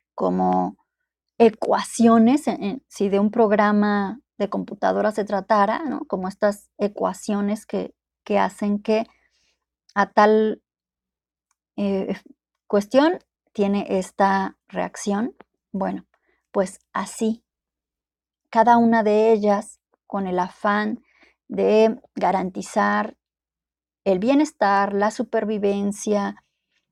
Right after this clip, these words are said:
y la facilidad a sus descendientes, ponen una serie de elementos totalmente de manera inconsciente, ya que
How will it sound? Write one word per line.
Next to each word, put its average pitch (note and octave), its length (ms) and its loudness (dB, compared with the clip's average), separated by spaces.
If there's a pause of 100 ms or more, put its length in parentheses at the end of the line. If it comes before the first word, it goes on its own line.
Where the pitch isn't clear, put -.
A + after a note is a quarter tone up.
(680)
y A#3+ 460 4 (200)
la A3 260 6
facilidad A3 920 0 (400)
a G3 180 -2
sus G#3+ 640 -4 (520)
descendientes, A#3+ 1040 0 (720)
ponen B3+ 340 6
una B3 260 4
serie A3+ 720 2
de G#3+ 220 2
elementos A3 920 0 (300)
totalmente C4 800 2
de B3+ 100 0
manera F#3+ 360 -2
inconsciente, G#3 1000 -4
ya G#3+ 240 -4 (100)
que B3 260 -2